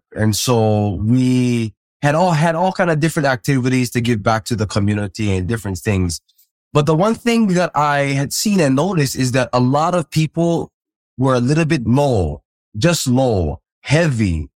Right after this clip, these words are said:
not really interested in, in you, only kind of interested in the self. There's no connection. A part of Hawaii, the spirit of aloha as an action verb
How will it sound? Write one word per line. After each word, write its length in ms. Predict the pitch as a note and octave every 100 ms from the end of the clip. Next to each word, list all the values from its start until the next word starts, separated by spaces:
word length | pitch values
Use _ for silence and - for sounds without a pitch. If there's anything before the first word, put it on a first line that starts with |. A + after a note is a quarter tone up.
| _ _ -
not 560 | A#2+ C3 D#3 F3 G3
really 360 | F3+ G#3 G3+ F#3
interested 680 | F#3 F3+ E3 D#3 - A2 F2
in, 460 | G#2+ G#2 F#2+ E2+ - _ -
in 220 | B2 A2+
you, 340 | G#2 A2 F2 C#2+ _ _ _ -
only 380 | F3 G#3+ G#3
kind 240 | - F3 E3+
of 100 | C#3+
interested 640 | E3 D3+ D#3 - B2+ G#2+ -
in 140 | B2+
the 80 | G2+
self. 340 | - G2 - _ _ _ E3+
There's 180 | D#3+
no 240 | D#3 F#3 G#3
connection. 840 | - F#3 G#3 - - F#2+ D2+ - _ _ F#2+
A 80 | F#2
part 260 | E3 F3
of 100 | E3
Hawaii, 540 | C#3 A#2 C3 D3+ C3 A2
the 140 | G2+
spirit 340 | - D#3 E3
of 120 | D3 B2+
aloha 540 | A2+ B2+ C3 G2+ F2+ - _ _ _
as 220 | C3 C#3 B2
an 100 | A#2
action 540 | C#3 D#3+ - E3 B2+ G#2+ -
verb 640 | A2+ G#2+ F#3+ C3+ E2+ D2+